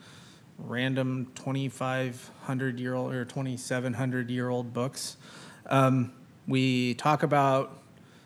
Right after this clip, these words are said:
stuff on Wednesday nights. We do Bible study. You know, we're doing our Why There Is No God book. Um,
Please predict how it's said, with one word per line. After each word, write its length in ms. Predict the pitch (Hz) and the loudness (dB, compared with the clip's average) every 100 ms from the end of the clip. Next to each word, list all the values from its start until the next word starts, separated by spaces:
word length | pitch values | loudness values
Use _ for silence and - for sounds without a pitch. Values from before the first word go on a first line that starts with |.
| - | -16
stuff 320 | - 139 135 | -4 -2 2
on 160 | 139 123 | 2 4
Wednesday 340 | 123 135 135 | 4 2 2
nights. 300 | 127 135 131 | 2 2 0
We 40 | 123 | -2
do 120 | 120 | -2
Bible 260 | 123 123 | 0 0
study. 300 | 120 131 123 | -2 -2 -2
You 80 | 139 | 2
know, 100 | 127 | 2
we're 80 | 123 | 2
doing 180 | 127 123 | 0 0
our 140 | 120 | 0
Why 160 | 117 123 | 0 2
There 140 | 120 | 2
Is 100 | 117 | 2
No 140 | 123 117 | 2 2
God 340 | 123 120 120 | 2 2 2
book. 220 | 135 151 - - - - - - | 0 0 -6 -20 -20 -20 -20 -10
Um, 280 | 123 120 | -4 -4